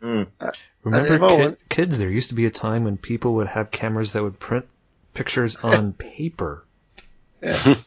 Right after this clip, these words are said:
Speaker 3: <laughs> Crazy.
Speaker 2: And that was a, that was a David Bowie E P, but I couldn't get the title of the song from it.
Speaker 3: There have been a lot of David Bowie references this series so far.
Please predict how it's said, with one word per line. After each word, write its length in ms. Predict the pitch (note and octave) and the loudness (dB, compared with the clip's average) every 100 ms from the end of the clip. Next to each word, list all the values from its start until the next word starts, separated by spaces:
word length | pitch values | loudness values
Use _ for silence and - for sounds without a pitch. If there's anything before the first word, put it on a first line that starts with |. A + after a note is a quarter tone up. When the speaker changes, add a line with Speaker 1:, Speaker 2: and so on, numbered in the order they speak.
| _ _ | _ _
Speaker 3:
<laughs> 260 | _ _ | _ _
Crazy. 340 | - - - A3+ | -6 -2 6 8
Speaker 2:
And 80 | E3+ | 8
that 140 | G3+ | 6
was 140 | F#3+ F#3+ | 2 4
a, 160 | F3+ - _ _ _ _ _ _ - | 4 2 _ _ _ _ _ _ -2
that 140 | - | -2
was 180 | E3+ - | 2 2
a 100 | D#3 | 2
David 580 | - F3 E3 D#3+ C#3 - | 6 4 4 -2 -4 0
Bowie 600 | E3 F3+ D#3 C3+ C3+ - | 4 4 2 0 -4 -6
E 200 | D3 C3+ | -4 -4
P, 320 | - - C3+ | -2 0 0
but 140 | B2 B2+ | 2 0
I 40 | |
couldn't 320 | C3+ F#3 E3+ - _ | 0 -6 -10 -12 _
get 180 | - - | 2 2
the 240 | - C3 B2+ - | 0 -6 -12 -4
title 360 | - D#3 B2+ C#3+ | 0 2 0 -4
of 80 | |
the 60 | B2+ | -4
song 360 | - D3+ D3 C3+ | 0 0 0 -6
from 180 | - - | -8 -6
it. 160 | - _ _ _ _ _ _ _ _ _ _ _ _ _ _ _ _ _ _ _ _ _ _ _ _ _ _ _ | -8 _ _ _ _ _ _ _ _ _ _ _ _ _ _ _ _ _ _ _ _ _ _ _ _ _ _ _
Speaker 3:
There 140 | - D#3+ | -8 -6
have 100 | G3 | 0
been 140 | A#3 | 2
a 80 | C#3+ | 2
lot 200 | G#2 G3+ | 2 0
of 120 | A2 | 0
David 260 | F#2+ F#2+ F#2 | 0 0 0
Bowie 200 | F#2+ F#2 | 0 0
references 520 | F#2 F2+ G2 - F2+ | -2 -4 -6 -6 -8
this 120 | F2+ - | -8 -4
series 320 | G2 F#2 F2+ | -2 -2 -2
so 120 | F#2+ | -6
far. 320 | - F#2 F#2 | -4 -4 -6